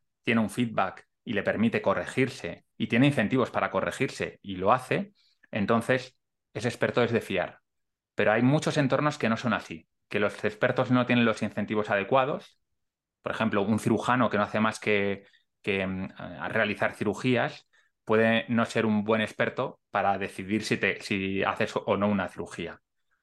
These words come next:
porque él solo ve cirugías por todas partes. Muchas veces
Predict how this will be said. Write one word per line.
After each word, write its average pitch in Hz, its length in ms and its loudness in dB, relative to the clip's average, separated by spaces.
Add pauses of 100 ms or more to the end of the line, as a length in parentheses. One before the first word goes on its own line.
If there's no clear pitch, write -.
porque 95 340 0
él 107 100 2
solo 110 240 4
ve 113 120 2
cirugías 104 540 0
por - 160 -4
todas 90 200 -2
partes. - 500 -6 (880)
Muchas 110 300 0
veces 120 400 0